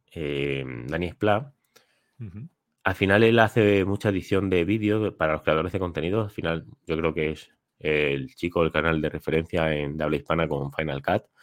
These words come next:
Speaker 1: Él editaba con un MacBook Air, con M uno básico, y editaba y trabajaba para empresas editando vídeo.
Speaker 2: Mm.
Speaker 1: Pues al final, pues a mí me pasó lo mismo, pero en este caso con el iPhone catorce Pro.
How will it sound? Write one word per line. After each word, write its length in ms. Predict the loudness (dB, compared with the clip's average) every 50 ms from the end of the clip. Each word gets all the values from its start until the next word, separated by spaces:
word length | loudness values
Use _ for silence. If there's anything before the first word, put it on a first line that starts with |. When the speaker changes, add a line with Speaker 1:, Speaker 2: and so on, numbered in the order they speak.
| -20 -20 -20 -20 -20 _ _ _ _
Speaker 1:
Él 140 | -2 2 4
editaba 580 | 4 4 4 2 4 2 4 4 4 4 2 2
con 340 | 2 2 2 2 0 -4 -6
un 220 | -4 -2 -2 0 0
MacBook 420 | -2 -2 -2 -2 -2 -2 -4 -6 _ _ -4
Air, 340 | 0 2 2 2 2 0 -8 _ _ _ _ _
con 340 | -6 -2 -2 -2 -2 -2 -4 -4
M 280 | -2 -2 0 0 2
uno 300 | 2 2 2 2 2 2 0
básico, 600 | 0 -2 -4 -4 -4 -4 -6 -4 -6 -8 -8 -8 _ _ _ _ _ _ -20 -20 -20 -20 -20 _ _ _ _ _ _ _ _ _
y 520 | 2 4 6 8 8 8 6 4 2 0 0 -2
editaba 540 | 0 0 -2 -2 0 0 2 4 4 4 4 2
y 120 | 0 -2
trabajaba 440 | 2 2 2 4 4 4 4 4 4
para 140 | 2 0 -2
empresas 400 | -2 -2 -4 -4 -2 0 0 0
editando 420 | 0 0 0 0 0 0 0 -2
vídeo. 400 | 0 0 0 0 -2 -2 -4 -8 _ _ _ _ _ _ _ _ _ _ _ _ _ -18
Speaker 2:
Mm. 120 | -16 -16 -16 _ _ _ _
Speaker 1:
Pues 320 | 2 2 2 2 -2 -14 _ _ _ -10
al 100 | -10 -6
final, 240 | 0 4 6 6 6
pues 140 | 6 4 2
a 40 | 4
mí 100 | 4 4
me 100 | 4 2
pasó 180 | 2 2 2
lo 60 | 0
mismo, 200 | 2 0 0 0
pero 140 | 0 0 -2
en 40 | -2
este 120 | -2 -2
caso 200 | -4 -2 -2 -2
con 100 | -2 0
el 60 | 0 0
iPhone 220 | 0 0 -2 0
catorce 360 | 0 -2 -2 -4 -4 -4 -6
Pro. 260 | -6 -6 -10 -10 -12